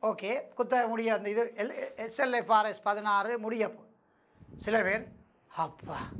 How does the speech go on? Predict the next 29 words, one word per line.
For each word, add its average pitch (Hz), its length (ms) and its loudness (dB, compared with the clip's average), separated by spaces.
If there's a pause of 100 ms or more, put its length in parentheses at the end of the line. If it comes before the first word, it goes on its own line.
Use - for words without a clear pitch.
(640)
இப்போ 254 240 2
மூன்று 240 540 2
கிழமையா, 208 320 2
நாலு 269 340 0
கிழமையா, 214 340 0
அஞ்சு 233 300 -2
கிழமையா 196 300 -2
போச்சு, 180 380 -4
இப்போதான் 262 380 2
நான் 165 240 -4
முடியுதுன்ட்டு." - 760 -8 (380)
ஆனா 170 160 2
என்ன 262 360 4
என்னுடைய 254 280 4
நோக்கம்? 180 640 -2 (960)
எந்தவித 302 640 6
ஐயமும் 269 500 2
உங்களுக்கு 302 180 4
இருக்கக்கூடாது 202 360 -2
இந்த 165 220 -8
பகுதியில. 156 500 -12
எஸ் 196 240 -2
எல் 226 100 4
எஃப் 190 200 2
ஆர் 165 160 0
first 214 320 0
டைமா 233 220 4 (100)
introduce 214 360 -4
பண்றார்கள். 131 580 -14